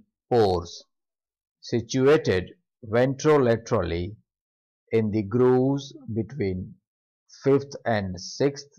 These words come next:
segment, sixth and seventh segments, seventh and eighth segments, and eighth and ninth segments, respectively. Spermathecae receive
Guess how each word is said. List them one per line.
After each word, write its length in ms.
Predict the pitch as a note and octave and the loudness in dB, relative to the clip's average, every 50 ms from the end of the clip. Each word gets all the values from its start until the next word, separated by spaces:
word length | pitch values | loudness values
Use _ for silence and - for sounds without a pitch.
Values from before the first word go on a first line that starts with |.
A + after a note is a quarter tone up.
| - _ | -20 _
segment, 580 | - - - B2 B2 A2+ A#2 B2+ B2+ B2+ C#3 C3 - _ _ _ _ _ _ _ _ _ _ _ _ _ _ _ _ _ | -8 -2 -2 0 0 0 -2 -2 -2 -4 -4 -8 -14 _ _ _ _ _ _ _ _ _ _ _ _ _ _ _ _ _
sixth 420 | - - - C3+ C3+ C3+ - - - - - | -12 -6 -4 -4 -4 -6 -10 -18 -14 -8 -6
and 320 | A2 G#2+ G2+ F#2+ F#2+ F2+ - - | -4 -2 -2 -4 -6 -8 -10 -12
seventh 600 | - - - - A#2+ G#2+ G#2+ A#2 B2+ C3 C3 - | -14 -10 -4 -2 0 0 2 0 0 0 -2 -6
segments, 720 | - - - C3+ A#2+ A2+ G#2+ A#2 A#2 A#2 A#2+ A#2+ - - _ _ _ _ _ _ _ _ _ _ _ _ _ _ _ | -10 -6 -2 -2 -2 0 0 -2 -4 -4 -6 -8 -14 -20 _ _ _ _ _ _ _ _ _ _ _ _ _ _ _
seventh 560 | - - - B2+ A2+ A2+ A#2+ B2+ B2+ B2 - | -16 -6 0 0 2 2 2 2 0 0 -2
and 220 | A2 F2+ F2+ F2+ - - _ _ - | -4 -4 -6 -8 -10 -14 _ _ -4
eighth 420 | G#2+ A2 A#2 B2+ B2+ A#2+ - - | -2 0 0 0 -2 -4 -8 -14
segments, 720 | - - - A#2+ A#2 A2+ G#2+ A#2+ A#2 A#2 A#2 A#2 A#2 - - _ _ _ _ _ _ _ _ _ _ _ _ _ - | -10 -4 -2 -2 -2 -2 -2 -2 -2 -2 -4 -6 -8 -14 -20 _ _ _ _ _ _ _ _ _ _ _ _ _ -4
and 300 | G#2 G2+ G2 G2 G2 G2+ G2+ - | -2 -2 -2 -2 -4 -8 -8 -6
eighth 360 | G2 G#2+ A2+ A#2+ A2+ A#2 - - - | -2 -2 0 0 -2 -4 -8 -10 -6
and 340 | G#2 G2 F#2 F2+ F2+ - - _ - | -4 -4 -2 -4 -6 -8 -12 _ -14
ninth 440 | G#2 G#2+ A2 A#2 A2+ A2 A2+ A2 G#2+ | -8 -4 0 0 0 0 0 -2 -6
segments, 680 | - - G2+ F2+ E2 D#2+ E2+ E2+ E2+ E2+ E2+ - - _ _ _ _ _ _ _ _ _ - | -8 -8 -6 -6 -6 -6 -8 -8 -8 -10 -12 -16 -20 _ _ _ _ _ _ _ _ _ -10
respectively. 920 | G2+ G2 F#2 - - G2 G2+ G2 - - - D3 C3+ G2+ F2 D#2+ - - - _ _ _ _ _ _ _ _ _ _ _ _ _ _ _ _ _ _ _ _ _ _ _ _ _ _ _ _ _ _ _ _ _ _ _ _ _ _ _ - | -8 -8 -8 -6 -6 -6 -6 -6 -8 -6 -4 -2 -2 -2 -4 -6 -8 -10 -14 _ _ _ _ _ _ _ _ _ _ _ _ _ _ _ _ _ _ _ _ _ _ _ _ _ _ _ _ _ _ _ _ _ _ _ _ _ _ _ -20
Spermathecae 960 | - - - C#3+ C#3 D#3 E3 G3 G#3+ G#3 G#3 - E3+ F3 - D#3 D#3 C#3+ | -20 -4 0 4 4 4 6 6 4 4 4 2 0 2 2 4 4 4
receive 580 | B2+ C3 A#2+ - - - G#2+ F#2 F2 F2 F2+ F#2 | 4 2 2 0 0 -2 0 0 0 -2 -2 -4